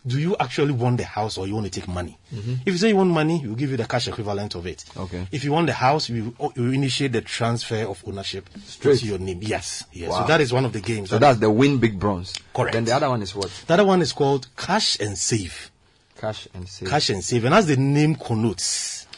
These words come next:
Speaker 2: Yeah.
Speaker 1: it is a game that we are, we are running for, um, we are running every month.
Speaker 2: Mm-hmm.
Speaker 1: Every month we choose a winner.
Speaker 2: Mm.
Speaker 1: That one, irrespective of the number of tickets that have been sold at the close of the month,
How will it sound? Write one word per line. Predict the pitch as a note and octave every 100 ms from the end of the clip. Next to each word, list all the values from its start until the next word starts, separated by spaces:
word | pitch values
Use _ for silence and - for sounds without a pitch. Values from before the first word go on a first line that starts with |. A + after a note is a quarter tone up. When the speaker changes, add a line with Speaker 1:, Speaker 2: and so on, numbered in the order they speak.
| -
Speaker 2:
Yeah. | A#2+ -
Speaker 1:
it | C#3
is | C3
a | C#3
game | B2 F3 G3+ G#3+
that | C3+ C#3 C#3+ -
we | B2+
are, | A2+
we | A2 B2 B2
are | A#2+ A2+
running | A2 B2+ C3+ C3
for, | - F#2+ - _ - _ _ _
um, | A2 A2 A2+
we | C3
are |
running | C#3+ D#3 C#3+
every | B2+ A#2
month. | G#2+ F2+ - - G#2
Speaker 2:
Mm-hmm. | F#2+ A2+ B2+ -
Speaker 1:
Every | D#3+ E3+
month | D#3+ B2 B2
we | A#2+
choose | A2+ D3 A#2+
a | G#2
winner. | G#2 E2 - _ -
Speaker 2:
Mm. | F#2+ F#2+
Speaker 1:
That | C#3+ G3
one, | D#3+ D#3 F3
irrespective | G3+ E3+ B2+ - D3 B2+ E3
of | C3+
the | A#2
number | A#2 C3 C3+
of | B2 -
tickets | A#2+ B2+ A2+
that | A2+
have | G#2
been | F#2+ F#2
sold | - A#2+ A2+ -
at |
the | G2
close | F#2 A2+ A2
of | F2
the | F2
month, | F#2 D#2+ -